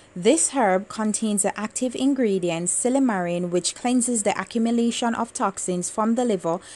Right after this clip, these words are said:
and is also used as a natural treatment for liver problems. Another commonly used herb is a dandelion tea. It is considered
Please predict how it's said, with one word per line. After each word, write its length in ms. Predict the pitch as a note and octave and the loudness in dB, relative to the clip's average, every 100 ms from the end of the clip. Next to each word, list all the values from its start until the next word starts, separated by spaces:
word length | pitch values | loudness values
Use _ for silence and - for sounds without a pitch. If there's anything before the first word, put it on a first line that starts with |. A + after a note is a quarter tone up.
| - | -6
and 140 | - G3 | 0 2
is 140 | F#3 | 2
also 380 | F#3+ A3 G#3+ B3+ | 2 2 2 2
used 400 | A#3+ G#3+ F#3+ F3+ | 2 2 2 2
as 180 | F#3 F#3 | -2 0
a 80 | F3+ | 0
natural 420 | F#3+ G#3+ A#3 A#3+ | -2 -2 -2 -2
treatment 580 | A#3+ G#3+ D3 E3 E3 - | -2 -4 -2 -6 -6 -6
for 200 | E3+ D#3+ | -4 -4
liver 240 | E3 D#3 | -2 -4
problems. 800 | - F3 E3 D3+ D2+ - - - - _ _ _ _ _ _ _ - | -2 -2 -2 -4 -10 -10 -12 -12 -18 _ _ _ _ _ _ _ -2
Another 340 | A3 A3+ G#3+ | 2 4 4
commonly 520 | - D4 D4 D4+ D4+ | 2 2 4 4 4
used 380 | D4 D4+ E4 - | 4 4 2 0
herb 360 | B3 F#3+ F3 F3 | 2 2 2 0
is 160 | F3+ F3 | -4 -2
a 60 | F3 | -2
dandelion 720 | F3 F3 F3 E3 D#3+ D#3+ D#3+ | 0 0 0 -2 -2 -4 -6
tea. 420 | - A#3+ G3 D3 - - - - | -4 -2 -2 -6 -12 -20 -20 -2
It 120 | A3+ B3 | 2 4
is 200 | B3 - | 2 4
considered 640 | D4+ E4 - C4+ G3+ F#3+ | 2 2 4 4 6 4